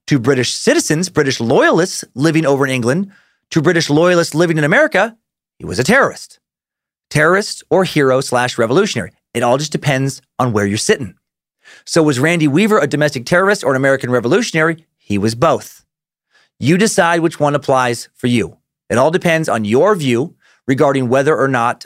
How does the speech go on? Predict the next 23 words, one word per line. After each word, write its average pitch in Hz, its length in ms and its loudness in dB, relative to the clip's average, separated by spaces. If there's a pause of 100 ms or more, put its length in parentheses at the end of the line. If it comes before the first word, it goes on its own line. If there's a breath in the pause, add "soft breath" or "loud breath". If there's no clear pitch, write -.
uh, 123 300 0
you, 120 140 -2
you 113 260 -2
viewed 127 300 0
his 165 240 0
cause 117 360 -2
as 123 220 -2
just. 143 520 -2 (920)
In 208 320 2
Randy's 190 440 2
specific 214 540 -2
fight, 185 440 -2 (140)
I 165 200 0
support - 560 -2
the - 60 -8
state. - 460 -4 (600)
The - 60 -4
state, 156 320 0
to 135 80 -2
me, 170 340 0
was 127 220 -4
more 135 180 2
rational 160 640 -2